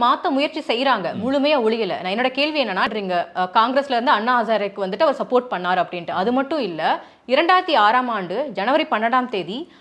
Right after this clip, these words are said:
Speaker 1: அ, முன்னாள் பிரதமர் மன்மோகன் சிங் வந்துட்டு பொங்கல் சிறப்பு தபால் தலை வெளியிட்டாரு.
Speaker 2: ம்.
Speaker 1: அதோட முதல் பிரதியை வந்து நடிகர் விஜய் தான் வந்து பெற்றுக்கொண்டார்.
Speaker 2: ம்.
Speaker 1: அப்படி பார்த்தா அவர் காங்கிரஸ் தான் சப்போர்ட் நம்ம சொல்ல முடியும்.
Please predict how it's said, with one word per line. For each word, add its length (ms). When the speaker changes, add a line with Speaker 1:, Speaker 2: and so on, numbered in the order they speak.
Speaker 1:
அ, 140
முன்னாள் 360
பிரதமர் 340
மன்மோகன் 420
சிங் 220
வந்துட்டு 340
பொங்கல் 460
சிறப்பு 400
தபால் 380
தலை 200
வெளியிட்டாரு. 520
Speaker 2:
ம். 220
Speaker 1:
அதோட 160
முதல் 260
பிரதியை 340
வந்து 240
நடிகர் 300
விஜய் 240
தான் 160
வந்து 80
பெற்றுக்கொண்டார். 600
Speaker 2:
ம். 220
Speaker 1:
அப்படி 300
பார்த்தா 300
அவர் 240
காங்கிரஸ் 460
தான் 160
சப்போர்ட் 240
நம்ம 180
சொல்ல 220
முடியும். 260